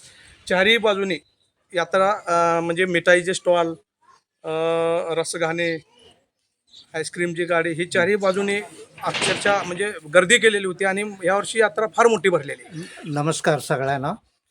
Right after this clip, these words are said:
Speaker 2: मी बाजीराव नामदेव पांढरे. अ, आता मी ज्येष्ठ नागरिक तर आहेच आणि आता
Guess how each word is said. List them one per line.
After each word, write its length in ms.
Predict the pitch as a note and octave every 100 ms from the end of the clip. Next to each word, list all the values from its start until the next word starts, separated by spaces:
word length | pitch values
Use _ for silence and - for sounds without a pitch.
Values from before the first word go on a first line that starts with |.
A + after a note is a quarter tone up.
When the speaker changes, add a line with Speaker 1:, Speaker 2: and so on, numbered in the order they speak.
| _ _
Speaker 2:
मी 380 | C#3+ D#3 D#3+ E3+ G3 - B3
बाजीराव 720 | C3 C3 C3 B2+ D3 D3 D3+
नामदेव 380 | D#3 C#3 C3 C#3
पांढरे. 560 | - D3 C#3 B2+ E3 A#2+ - _ _ _ _ _ _ _ _ -
अ, 80 | D3+ D3+ D3 D#3 D#3+ E3 - _ _ _ _ _ _ -
आता 540 | D#3 - D3+ D#3 E3 - - _ _ - D3
मी 340 | D3 D#3+ D#3+ E3+ - _ _ _ - _ _ B2
ज्येष्ठ 300 | C#3+ F3+ - G3
नागरिक 380 | F3 D#3+ F3 -
तर 80 | F#3+
आहेच 420 | F3+ D#3+ F3+ F3
आणि 240 | F3+ E3 F3+
आता 440 | E3 - G3 G#3+